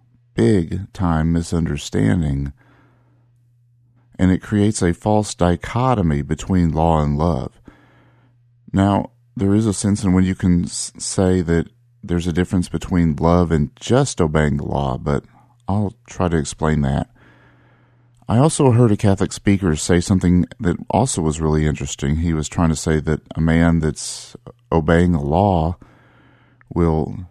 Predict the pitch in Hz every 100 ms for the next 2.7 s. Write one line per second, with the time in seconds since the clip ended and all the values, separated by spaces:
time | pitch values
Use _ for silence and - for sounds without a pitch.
0 | _ - 87 98 - - 95 85 78 85
1 | - 85 78 80 95 76 - - 98 131
2 | 90 98 98 92 92 90